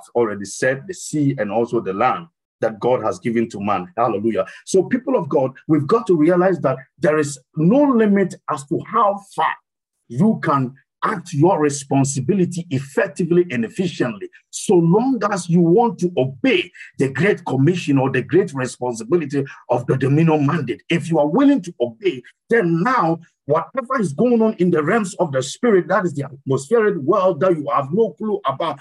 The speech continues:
you cannot fly. I can't fly. The planes may reach out somewhere, but they cannot go beyond some level.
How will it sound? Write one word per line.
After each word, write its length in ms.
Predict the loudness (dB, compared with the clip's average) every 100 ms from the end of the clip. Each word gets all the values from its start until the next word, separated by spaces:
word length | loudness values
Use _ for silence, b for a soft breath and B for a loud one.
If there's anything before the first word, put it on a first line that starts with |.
| B
you 120 | -2 0
cannot 380 | 0 0 0 0 -4
fly. 400 | -4 -2 -4 -4
I 140 | -4 -2
can't 280 | 0 0 -2
fly. 320 | -6 -4 -4 -6 -2
The 160 | -2 2
planes 340 | 2 4 4
may 200 | 2 4
reach 320 | 4 2 2
out 240 | 2 2 2
somewhere, 520 | 0 2 2 2 -4 -10 -10
but 160 | -2
they 120 | 0 2
cannot 340 | 2 2 2
go 160 | 2 2
beyond 360 | 2 2 2 0
some 200 | -4 0
level. 240 | -2 -2